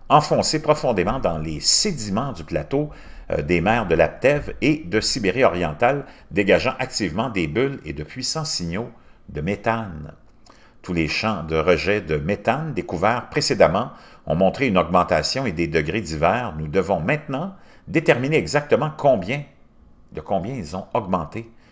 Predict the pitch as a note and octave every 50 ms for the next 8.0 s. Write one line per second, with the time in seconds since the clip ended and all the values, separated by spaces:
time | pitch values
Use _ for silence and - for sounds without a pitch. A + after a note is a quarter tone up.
0 | _ _ - - - D#2 - - F2+ E2+ F#2+ G#2 F2 D2+ - - - C3 - -
1 | D#2 D2+ D2+ D2 - - D2+ D2 C#2 - - C3+ B2+ F2+ - - D#2+ D#2 E2 D2+
2 | - A2+ B2+ C3 C3 - - - - - - - - - - C3 C3 G#2+ C3+ D#3
3 | F3 F3 D#3+ D3+ - - - - C#3 C3 C#3+ E3 F3 E3+ - - C#2+ F#2+ F#2+ A2+
4 | A#2 A#2 - C#3 C3 C3+ B2+ A2 F#2 D#2 D#2 D2+ D2+ - - - - - _ -
5 | - E2+ G#2+ A2 G#2 F#2 F#2 F2+ F2 F2 F2 G2 F#2 F2 E2+ - E2 D#2 E2 A2
6 | B2+ - - - - - - G2 - F#2+ E2 D#2 - - B2+ B2+ B2+ - - E2
7 | D2+ - A#2 B2 B2+ G2 E2 E2 - - - D3+ D3 A#2+ F2 D2+ F2 G#2 D#3